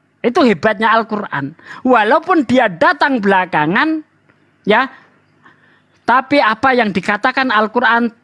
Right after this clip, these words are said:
tidak bertentangan dengan logika. Itu dia. Wajar kalau Al-Quran itu datangnya belakangan, karena fungsinya Al-Quran adalah mengoreksi kitab-kitab terdahulu yang sudah dipelencengkan.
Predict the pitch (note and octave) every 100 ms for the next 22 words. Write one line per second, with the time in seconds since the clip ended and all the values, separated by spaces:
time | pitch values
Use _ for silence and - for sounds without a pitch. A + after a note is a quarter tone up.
0 | _ D4 C4+ C#4 G3+ G#3+ A3 G#3 G3+ F3
1 | F#3 A3+ B3 G3+ A3 A3 G#3+ G3+ - F#3+
2 | G3+ G3+ F#3 _ E3 B2+ - - - _
3 | _ _ _ _ _ G3 G#3+ G3 D3 A#2
4 | _ - _ _ _ _ _ _ C#4 F#4
5 | - - D4+ F#4 D#4+ E4+ D#4+ D#4+ D4+ D#4+
6 | D#4+ D4+ C#4 B3+ B3+ D4 D#4 A#3+ D#4 D#4+
7 | F4 E4+ D4 A#3 A3 C4+ F4+ C#4 A3 -
8 | _ - E4+ C#4+ B3+ D4 C4+ B3+ A3+ A3+
9 | A3 E4+ F4 B3+ F4 F4 C4+ B3+ C#4+ C#4
10 | B3+ A#3+ A#3 G#3+ C#4+ D#4+ E4+ B3+ C4 F4+
11 | A3+ C#4 E4+ C#4+ B3+ G3 G#3+ G#3 C4+ D#4
12 | A#3+ F#3+ - E3+ A3 B3 C#4+ D#4 D#4 D4+
13 | E4+ E4 D#4+ C#4+ C4 C4